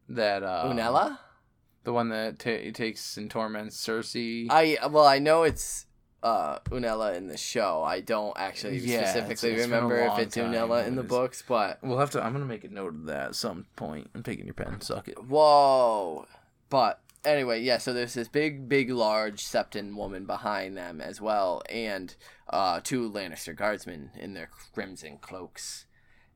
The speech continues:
Speaker 2: And so they ask again, "What were you doing to that cat, boy?" Marcella actually asks.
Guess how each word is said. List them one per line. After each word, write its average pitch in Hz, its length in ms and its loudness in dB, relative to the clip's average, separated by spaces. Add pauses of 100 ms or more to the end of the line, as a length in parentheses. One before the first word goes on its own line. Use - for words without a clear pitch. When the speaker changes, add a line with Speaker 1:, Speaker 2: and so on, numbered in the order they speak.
(140)
Speaker 2:
And 107 420 -2
so 110 600 2 (1900)
they 123 220 2
ask 101 300 -2
again, 110 380 -2
"What 131 140 0
were 160 80 -4
you 160 100 -2
doing 127 260 -2
to 113 100 -12
that 120 220 -2
cat, 440 280 0 (180)
boy?" 107 440 -4
Marcella 95 640 -4 (120)
actually 73 380 -12
asks. 76 460 -12